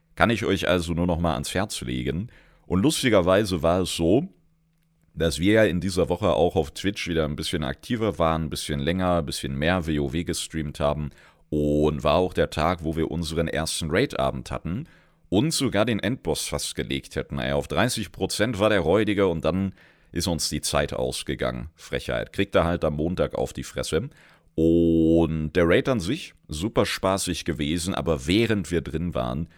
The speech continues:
ja, ist die News-Kanone irgendwie geladen worden und bam, bam, bam, hier der dritte Spec für den Evoker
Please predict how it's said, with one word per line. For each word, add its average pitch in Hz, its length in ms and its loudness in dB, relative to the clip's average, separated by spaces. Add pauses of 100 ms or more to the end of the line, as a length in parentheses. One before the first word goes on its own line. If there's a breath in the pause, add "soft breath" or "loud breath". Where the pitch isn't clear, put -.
(200 soft breath)
ja, 80 200 2
ist - 320 -2
die 87 80 2
News-Kanone 85 840 0
irgendwie 76 400 0
geladen 73 540 0
worden 76 280 0
und 73 220 -6
bam, 78 320 0
bam, 71 160 0
bam, 80 320 -2 (220 soft breath)
hier 87 240 2
der 80 120 4
dritte 80 320 -2
Spec - 360 -2
für 80 200 -2
den 80 100 -2
Evoker 85 640 2